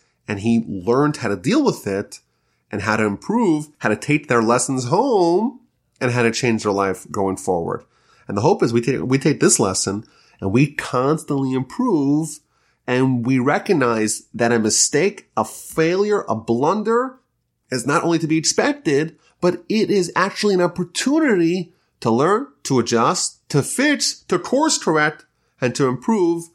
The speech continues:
And the result of all these improvements will hopefully change and transform us into becoming the best people that we could become.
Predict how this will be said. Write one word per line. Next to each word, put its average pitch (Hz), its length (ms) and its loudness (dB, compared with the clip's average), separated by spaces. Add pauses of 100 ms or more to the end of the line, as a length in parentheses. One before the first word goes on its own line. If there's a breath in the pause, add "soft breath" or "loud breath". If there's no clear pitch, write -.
(260)
And 117 460 0 (200 soft breath)
the 110 80 -4
result 135 560 2
of 120 120 -6
all 127 120 2
these 147 200 0
improvements 139 720 -2 (180 soft breath)
will 113 100 -4
hopefully 113 280 0
change 107 400 2
and 101 220 -4
transform 117 560 0
us 95 240 -4
into 104 180 -8
becoming 98 460 -4 (440 soft breath)
the 104 80 -6
best 107 300 -2
people 107 380 0
that 95 160 -4
we 92 320 -6
could 90 360 -4
become. 87 540 -6